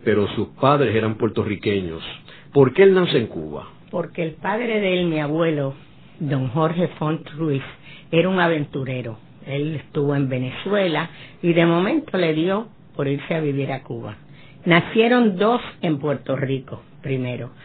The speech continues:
Speaker 2: entonces después, porque como el papi era de padres puertorriqueños, pues allá nacieron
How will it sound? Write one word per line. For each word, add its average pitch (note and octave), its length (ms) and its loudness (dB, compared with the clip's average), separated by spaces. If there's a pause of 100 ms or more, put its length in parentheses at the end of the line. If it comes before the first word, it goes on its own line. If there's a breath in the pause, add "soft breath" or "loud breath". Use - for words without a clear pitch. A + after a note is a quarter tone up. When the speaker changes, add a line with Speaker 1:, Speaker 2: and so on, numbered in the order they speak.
(180 loud breath)
Speaker 2:
entonces C#3 640 -2
después, G3 440 -4 (200)
porque C3+ 260 -2
como B2 240 -6
el A#2 80 -6
papi C3+ 240 -2
era C3 160 0
de C3 140 -2
padres C3+ 340 -2
puertorriqueños, D3 840 -4 (520 loud breath)
pues D#3+ 200 0
allá D3 280 2
nacieron G#3+ 760 0